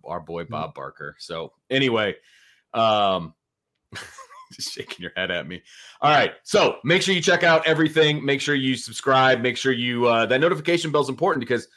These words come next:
Speaker 1: like, for today, for example, normally there's a one o'clock show. We had an eight o'clock show. You're not gonna know that unless you hit that notification bell. So make sure that you do it and make sure you, uh, you join up because, uh, it's a lot of fun over there. And, and Brian has been putting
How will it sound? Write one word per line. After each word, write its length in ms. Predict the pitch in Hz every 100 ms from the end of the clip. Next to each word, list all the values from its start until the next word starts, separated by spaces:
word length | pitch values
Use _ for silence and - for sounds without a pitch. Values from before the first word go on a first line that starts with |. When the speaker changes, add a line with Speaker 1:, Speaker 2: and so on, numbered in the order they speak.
| -
Speaker 1:
like, 220 | 135 135
for 120 | 151
today, 300 | 151 165 196
for 180 | 240 127
example, 540 | 90 104 85 - 58 _ _ -
normally 360 | 117 151 160
there's 180 | 165 165
a 60 | 156
one 160 | 147
o'clock 320 | 165 160 165 165
show. 420 | - 208 113 -
We 100 | 117
had 200 | 139 170
an 80 | 180
eight 180 | 175 240
o'clock 360 | 233 101 78
show. 280 | - - 78 - _ _ -
You're 100 | 185
not 200 | 262 254
gonna 180 | 214 170
know 260 | 185 269
that 420 | 160 95 92 117 - _
unless 300 | 107 127 123
you 60 | 120
hit 140 | 127
that 140 | 117 107
notification 680 | 110 98 98 95 85 - 71
bell. 200 | 60 -
So 140 | -
make 200 | 113 131
sure 180 | - 139
that 180 | 120 113
you 80 | 101
do 180 | 98 104
it 120 | 98 _ _ _ -
and 60 |
make 120 | 101 98
sure 160 | 107
you, 320 | 101 98 98 92
uh, 240 | 90 87
you 100 | 90
join 300 | 82 85 85 80
up 160 | 67 -
because, 480 | 76 85 82 76
uh, 180 | 85 78
it's 120 | 78 85
a 40 |
lot 160 | 90 98
of 100 | -
fun 200 | 95 92
over 140 | 82
there. 220 | 80 90
And, 180 | 90 92
and 140 | 104 98
Brian 300 | 104 170 185
has 100 | 113
been 180 | 107 98
putting 400 | 123 110 98